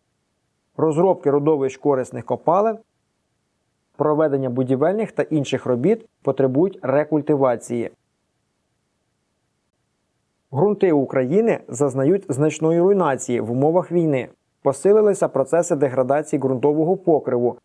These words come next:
зумовлені техногенним забрудненням та руйнуванням від вибуху снарядів, засмічення уламками.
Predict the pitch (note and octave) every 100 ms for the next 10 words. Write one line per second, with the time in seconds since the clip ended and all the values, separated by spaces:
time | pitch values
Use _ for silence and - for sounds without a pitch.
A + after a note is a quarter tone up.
0 | _ - B2 C3+ D3 F3 G3 F#3 - D3
1 | - C3+ A2+ C#3+ D3+ C#3 D#3 C#3 C#3 A#2+
2 | A#2 G#2 - _ _ _ _ _ _ _
3 | _ _ _ - D#3 D3 C3 B2 E3 A3
4 | F3 C3+ B2 D3+ D#3 C#3 B2 - B2 D#3+
5 | G3+ G#3+ F#3 _ C3 B2 A#2+ C#3 E3+ -
6 | E3 E3 - - D3 B2+ A#2 A2+ A2+